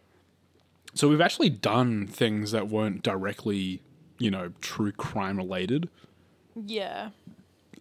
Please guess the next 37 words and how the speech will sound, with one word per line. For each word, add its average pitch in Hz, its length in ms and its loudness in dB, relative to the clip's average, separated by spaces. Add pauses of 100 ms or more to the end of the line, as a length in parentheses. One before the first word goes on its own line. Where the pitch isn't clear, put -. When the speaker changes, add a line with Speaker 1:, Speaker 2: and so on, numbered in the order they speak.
(120)
Speaker 1:
But 139 140 4
I 139 40 8
guess 139 240 4
we 190 80 0
kinda 175 220 6
wanna 143 220 6
just 117 280 0
expand 107 560 0
the 95 60 -4
repertoire 98 540 -2
a - 40 -2
bit. - 300 -10 (640)
Speaker 2:
I 330 140 4
would 403 180 0
love 233 260 4
to 262 120 -10
do 240 160 -4
some 226 160 -10
more 214 160 -6
conspiracy 208 680 -6
theories. 202 400 -8
I 226 60 -2
guess 247 240 -4
you 302 80 -6
just 311 160 -10
have 269 180 -8
to 254 80 -10
be 247 100 -6
very 208 260 0
careful 196 580 -6
in 208 120 -10
terms 208 280 -12
of 196 160 -8
which 190 160 -12
ones 196 240 -10
you - 80 -12
cover, 175 540 -8